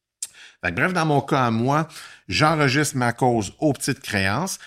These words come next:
dans mon district juridique, qui est Saint-Jean-Richelieu, et à partir de là, moi, je joins mes deux pièces justificatives qui sont ma capture d'écran que j'ai faite, euh, dès le départ et ma mise en demeure pour cons-, pour que, euh, le,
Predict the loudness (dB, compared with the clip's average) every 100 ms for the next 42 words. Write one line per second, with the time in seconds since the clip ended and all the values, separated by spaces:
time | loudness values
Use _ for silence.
0 | -16 -2 0 2 2 0 -2 -2 -2 -2
1 | -2 0 -2 -2 -6 -6 -2 0 0 -2
2 | -4 -2 -4 -6 -6 -6 -6 -4 -4 -6
3 | -16 -20 -4 -2 0 0 0 -2 -2 -2
4 | -2 -4 -2 0 0 0 0 0 0 0
5 | 0 2 0 0 -2 -2 -2 -6 -8 -10
6 | -10 -4 -4 -4 -6 -6 -4 -4 -6 _
7 | -4 -2 -2 -4 -6 -4 0 0 -2 -4
8 | -4 -4 -4 -6 -4 -8 -8 -14 -8 -6
9 | -4 -2 -2 -4 -4 -2 -2 -6 -12 -20
10 | _ -2 0 2 2 2 2 2 0 2
11 | 0 -2 -4 -4 -4 -6 -10 -4 -4 -4
12 | -2 0 0 -2 -10 -20 -6 -2 2 2
13 | 2 0 -2 -2 -2 -4